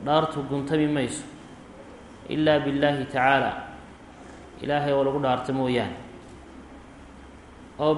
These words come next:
biismin min asmaa'ihi, ama magac magacyadiisa ka mid oo lagu dhaarto mooyaane, aw sifatin min sifaati daatihi, ama sifo sifooyinkiisa daatada ka mida mooyaane. Waman xalafa, qofka dhaarta, bisadaqati maalihi, maalkiisa sadaqadiisa qofka ku dhaarta,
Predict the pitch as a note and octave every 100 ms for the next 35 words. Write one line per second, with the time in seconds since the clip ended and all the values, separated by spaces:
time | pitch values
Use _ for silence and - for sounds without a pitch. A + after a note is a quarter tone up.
0 | D3+ D3+ E3+ - D3+ D3 C#3 C3 C3 C3+
1 | C#3+ C3+ A#2+ A#2+ C#3+ D3 D#3+ C#3+ C3 C3
2 | D3 C#3+ - - C#3+ C#3 C3+ C#3+ A#2+ -
3 | B2+ B2 A#2+ G#2 - - - - - -
4 | - - - - - - C#3 C#3 C3+ F3+
5 | D#3+ D3+ D3 C#3 C3+ C3 C#3+ C#3+ C3 B2+
6 | C#3 C3+ C3+ C3+ C3 C#3 C#3+ C3+ C#3+ -
7 | B2+ C#3+ C3+ C3 B2 A2+ B2 C3 C3+ C3
8 | C3 B2 B2 A#2 A2 G#2 - - - -
9 | - - - - - - - - - -
10 | - - D3+ D#3+ D3 D3 D#3 D3 D#3 C#3
11 | A#2+ A#2 - - - - - - - -
12 | - - - - - - A#2+ C3 C#3 D3
13 | C#3+ C#3 C#3 C#3+ D3 C#3 C3+ D3 C#3+ C3
14 | C#3 C3 A#2+ B2 B2 D3 C#3 - B2 C3+
15 | C3+ D#3 D3+ A2+ - -